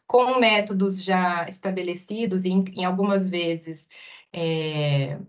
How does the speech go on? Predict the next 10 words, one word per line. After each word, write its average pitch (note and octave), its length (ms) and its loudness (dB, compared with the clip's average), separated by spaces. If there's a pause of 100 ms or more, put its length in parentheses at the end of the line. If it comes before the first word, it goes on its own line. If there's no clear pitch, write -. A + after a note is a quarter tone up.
(420)
e, G3 240 2
e F#3+ 40 4
cegos, F#3+ 960 2
né, G3 340 4
ou F3+ 260 0
muitas F#3+ 380 0
vezes F#3 180 -2
controlados, G#3 1000 0
pra G#3+ 180 -2
gente G#3 460 -4